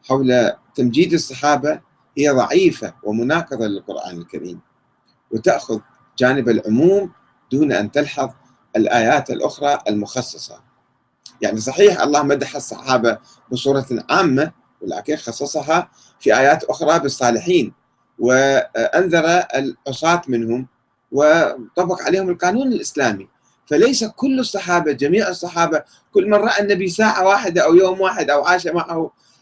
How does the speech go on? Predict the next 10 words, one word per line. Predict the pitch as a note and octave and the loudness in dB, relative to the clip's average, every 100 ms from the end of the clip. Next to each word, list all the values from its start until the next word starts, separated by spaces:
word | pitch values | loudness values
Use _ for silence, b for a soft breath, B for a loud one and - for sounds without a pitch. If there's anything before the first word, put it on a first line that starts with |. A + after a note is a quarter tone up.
| _ | _
حتى | - G3 G3 | -2 0 2
لسنوات، | F3+ E3+ E3 E3 F3 F#3 - _ | 0 2 0 2 2 0 -6 _
هو | D#3+ D#3+ - - | -2 -2 -2 -6
يكون | B2+ D3+ C#3+ | -8 -8 -8
معصوم | A#2+ G#2 - D3+ D#3 D3 | -8 -8 -6 -4 -2 -2
ويكون | A#2+ A#2 C3+ C#3 C3+ - _ | -4 -4 -6 -6 -6 -12 _
فوق | C3 C3+ C3+ | -4 -2 -2
النقد | C#3 C#3+ D3 C#3+ | -4 -4 -2 0
ويكون | B2 A2 G#2+ A#2+ A2+ | 0 0 0 -2 0
هذا، | A2+ A#2+ A#2 | 0 0 -2